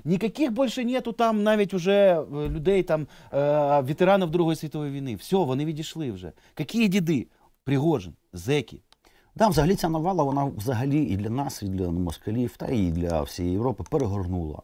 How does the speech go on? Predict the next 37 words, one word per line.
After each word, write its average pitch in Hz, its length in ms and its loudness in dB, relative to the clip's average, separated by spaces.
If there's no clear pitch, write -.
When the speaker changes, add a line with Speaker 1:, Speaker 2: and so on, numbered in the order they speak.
Speaker 2:
оту 78 240 -10
сторінку, 147 640 -8
оту 82 240 -8
травму 117 460 0
Другої 87 280 -2
світової, - 500 -14
насправді, - 480 -14
тому 80 220 -8
що, 82 240 -10
е, 78 280 -4
всі - 180 -6
ці - 200 -8
актори, 87 460 -6
та, 90 340 -8
от, - 140 -14
московити 82 560 -6
і 78 40 -6
так 82 160 -8
далі, 90 240 -2
все, - 180 -14
все - 180 -12
помінялося 80 520 -8
місцями, 135 380 0
помінялося 85 560 -4
ролями, 123 440 0
і 95 440 0
все, - 240 -2
от 95 180 0
то 170 120 0
вже 110 180 0
відрефлексоване, 104 1000 -2
і 98 80 -6
тут - 200 -10
у 107 60 -2
нас 98 160 -6
уже 98 140 -4
нова 101 340 -2